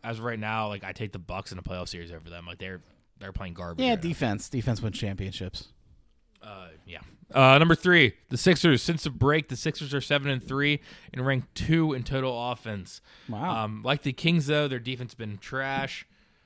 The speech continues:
Speaker 1: I checked M V P odds yesterday.
Speaker 2: Ooh.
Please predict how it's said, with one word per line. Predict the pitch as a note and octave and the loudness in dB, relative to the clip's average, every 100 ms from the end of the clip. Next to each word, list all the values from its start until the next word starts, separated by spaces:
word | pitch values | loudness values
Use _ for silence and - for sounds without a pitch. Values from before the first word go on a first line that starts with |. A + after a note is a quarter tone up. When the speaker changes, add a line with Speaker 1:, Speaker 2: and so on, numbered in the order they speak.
| _ _ _ _ _ _ _ - | _ _ _ _ _ _ _ -4
Speaker 1:
I | A2+ | -4
checked | A#2+ C#3+ | -2 -2
M | B2+ A#2 | -2 -4
V | G2 | -8
P | G#2 | -8
odds | F2 D#2+ F2 | -10 -12 -14
yesterday. | D#2+ D2 A1+ F#2+ - _ _ _ _ - | -16 -18 -20 -20 -20 _ _ _ _ -4
Speaker 2:
Ooh. | A2+ C#3 G2 | 2 2 2